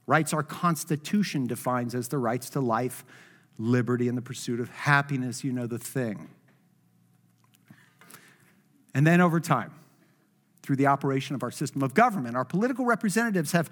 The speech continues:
clarified those rights and codified those rights and clarified and codified how those rights would be protected and encouraged. But it's once we know what those rights or entitlements are that we can come to today's question.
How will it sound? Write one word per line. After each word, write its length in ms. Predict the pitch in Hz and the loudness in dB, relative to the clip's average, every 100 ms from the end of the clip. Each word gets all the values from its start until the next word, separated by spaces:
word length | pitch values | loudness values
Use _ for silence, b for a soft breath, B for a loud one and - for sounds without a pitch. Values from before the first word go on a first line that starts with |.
| B B | B B
clarified 920 | - 185 170 165 - 151 147 185 220 190 _ | 2 6 6 4 4 4 6 4 0 -8 _
those 260 | 190 185 - | 0 2 4
rights 360 | 165 180 185 143 | 4 4 0 -6
and 140 | 127 | -6
codified 800 | - 185 170 147 165 151 147 147 B B | 2 4 4 2 2 2 2 -4 B B
those 280 | 170 160 147 | 2 2 2
rights 340 | 170 170 185 | 4 4 2
and 140 | 143 127 B B | -2 -4 B B
clarified 560 | 208 190 190 202 185 165 | 4 6 4 4 2 2
and 160 | 160 | -2
codified 600 | 143 180 185 170 190 185 | 2 4 4 4 4 4
how 280 | 151 170 196 | 6 6 6
those 320 | 202 185 143 | 4 2 2
rights 320 | 151 165 190 | 4 4 4
would 80 | 165 | 0
be 80 | 165 | -2
protected 640 | - 147 - 175 214 202 - B | -2 0 2 2 2 0 -2 B
and 200 | - 165 | 2 4
encouraged. 720 | 156 156 - 240 190 147 - 196 | 4 2 2 4 4 2 0 0
But 120 | 175 | 2
it's 200 | 165 180 | 0 2
once 340 | 240 277 - | 2 2 0
we 160 | 220 190 | 2 4
know 440 | 180 214 254 156 | 4 6 4 2
what 360 | 123 139 147 147 | 0 0 0 0
those 320 | 156 143 - | -2 -2 -2
rights 400 | 143 143 139 - - | 0 0 -2 -6 -2
or 200 | 143 135 | 0 0
entitlements 720 | 139 - 151 139 131 123 - - | -2 0 0 0 -4 -6 -6 0
are 580 | 196 226 104 95 135 147 _ _ _ - | 2 4 0 -4 -8 -10 _ _ _ -6
that 160 | 117 | -4
we 80 | 151 | -4
can 180 | - 135 | -6 -8
come 200 | - 104 | -8 -10
to 120 | - | -10
today's 380 | 104 92 90 - | -10 -10 -12 -4
question. 580 | - 202 175 - - | 2 2 0 -10 -20